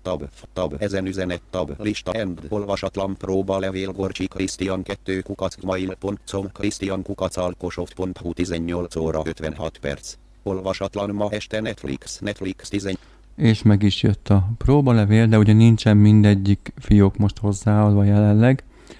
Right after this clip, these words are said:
Speaker 2: ö, illetve hozzá van adva, csak, ö, nem látszik mind a kettő, hanem mindig át kell váltani, mert az a helyzet, hogy hozzá lehet adni, csak sajnos a pop három,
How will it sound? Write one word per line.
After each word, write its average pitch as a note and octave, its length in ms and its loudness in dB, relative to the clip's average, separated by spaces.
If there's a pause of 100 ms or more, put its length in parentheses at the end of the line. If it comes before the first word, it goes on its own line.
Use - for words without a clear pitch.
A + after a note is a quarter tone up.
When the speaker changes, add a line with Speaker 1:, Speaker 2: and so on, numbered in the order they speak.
(480)
Speaker 2:
ö, G2 360 6 (180)
illetve G#2+ 440 2
hozzá C3 400 4
van G#2 200 4
adva, G#2 440 2
csak, - 320 0
ö, G#2 260 6 (640)
nem G#2 260 6
látszik G2 460 2
mind G#2 180 6
a G2 60 2
kettő, C3 560 2 (380)
hanem G#2+ 480 4 (100)
mindig G2+ 380 6
át G2+ 200 2
kell G2+ 220 2
váltani, G2+ 560 4
mert G#2 340 2 (260)
az G#2 180 0
a G2+ 60 4
helyzet, G#2 360 2
hogy G#2 140 2
hozzá A2+ 340 4
lehet G#2 240 2
adni, A2 260 6
csak G#2+ 240 0 (420)
sajnos G#2 400 2
a G#2 60 2
pop - 300 -2
három, G#2 580 4